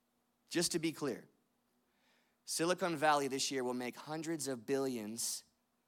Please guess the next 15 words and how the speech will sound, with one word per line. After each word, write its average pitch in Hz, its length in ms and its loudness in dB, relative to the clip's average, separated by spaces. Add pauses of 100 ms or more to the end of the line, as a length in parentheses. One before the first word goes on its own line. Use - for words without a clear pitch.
(500)
selling 156 480 4
your 156 480 4
limited 180 500 0
and 143 240 -8
precious 160 500 -2
attention 135 600 -6
to 117 180 -4
vendors 110 760 -4 (280)
at - 160 -6
the 110 80 -4
proven 147 500 -4
cost 135 440 -2
of 104 160 -8
your 120 440 -2
anxiety 113 760 -6